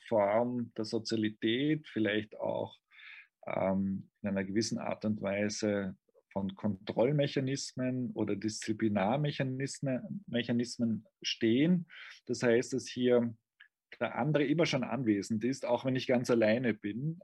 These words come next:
Ähm, ob ich jetzt um vier Uhr in der Früh an der roten Ampel stehe und nicht drüber gehe,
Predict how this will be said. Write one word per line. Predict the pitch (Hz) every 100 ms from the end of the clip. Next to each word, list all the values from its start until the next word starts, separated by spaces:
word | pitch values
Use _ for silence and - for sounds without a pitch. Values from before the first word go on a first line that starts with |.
| -
Ähm, | 107 107 110 110 _ _ _ -
ob | 107
ich | 117
jetzt | 117 110 110 -
um | 123
vier | 110 127
Uhr | 123
in |
der | 117
Früh | - 131 131
an | 120
der | 110
roten | 107 113 -
Ampel | 110 143 160
stehe | 143 - 123 123 131 - _ -
und | 117 120
nicht | 117 113 -
drüber | 123 127
gehe, | 113 110 110 113 113